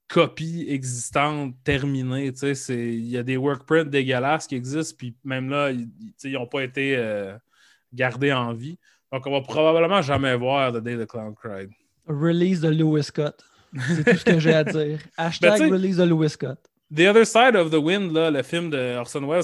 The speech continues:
Speaker 1: qui a été,
Speaker 2: Mhm.
Speaker 1: euh, acheté par Netflix et comme que Netflix ont mis tout l'argent pour le terminer, a passé au-,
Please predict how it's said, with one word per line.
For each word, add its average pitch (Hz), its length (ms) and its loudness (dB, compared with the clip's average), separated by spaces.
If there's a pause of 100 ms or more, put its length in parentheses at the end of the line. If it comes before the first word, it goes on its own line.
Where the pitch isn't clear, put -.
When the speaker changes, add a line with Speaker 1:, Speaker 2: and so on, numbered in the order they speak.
Speaker 1:
qui 135 80 -4
a 127 60 0
été, 147 340 0
Speaker 2:
Mhm. - 60 2
Speaker 1:
euh, 117 580 -6
acheté - 220 -4
par 131 160 2
Netflix 131 420 -4
et 123 100 -4
comme 127 400 -6
que 123 100 -8
Netflix 127 340 -4
ont 131 100 -6
mis 143 100 -6
tout 151 160 -2
l'argent 135 380 -4
pour 120 260 -10
le 113 200 -6
terminer, 131 680 -4 (720)
a 131 100 0
passé 156 640 0
au-, 143 260 -6